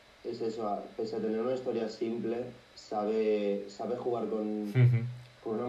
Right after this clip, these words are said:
Speaker 1: materia base muy simple y la lleva, la lleva de una forma que no, que no desentona, que, que sabe,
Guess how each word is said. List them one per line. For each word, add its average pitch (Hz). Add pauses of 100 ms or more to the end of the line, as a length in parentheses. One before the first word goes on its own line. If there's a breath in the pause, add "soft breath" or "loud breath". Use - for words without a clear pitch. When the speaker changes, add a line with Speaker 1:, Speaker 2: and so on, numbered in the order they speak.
Speaker 1:
materia 113
base 117
muy 110
simple 127 (1080)
y 110
la 104
lleva, 107 (320)
la 110
lleva 117
de 127
una 123
forma 120
que 113
no, 101 (680)
que 104
no 104
desentona, 101 (260)
que, - (260)
que 101 (600)
sabe, 101